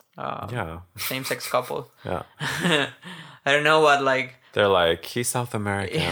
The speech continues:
Speaker 1: Yeah.
Speaker 2: <laughs> "He's from
Speaker 1: Yeah.
Speaker 2: Chile."
Speaker 1: <laughs> Um, and the Pope, of cour-, of course, not, not a great person either, but,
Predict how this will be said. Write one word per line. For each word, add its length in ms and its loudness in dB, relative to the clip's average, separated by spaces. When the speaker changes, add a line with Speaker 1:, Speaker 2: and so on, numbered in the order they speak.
Speaker 1:
Yeah. 560 4
Speaker 2:
<laughs> 460 -8
"He's 220 -2
from 160 2
Speaker 1:
Yeah. 120 -4
Speaker 2:
Chile." 460 -2
Speaker 1:
<laughs> 120 -14
Um, 840 -2
and 240 0
the 80 0
Pope, 220 2
of 240 -6
cour-, 200 -4
of 80 -10
course, 220 -4
not, 340 -6
not 240 -6
a 60 -4
great 260 -6
person 540 -2
either, 320 -4
but, 420 -10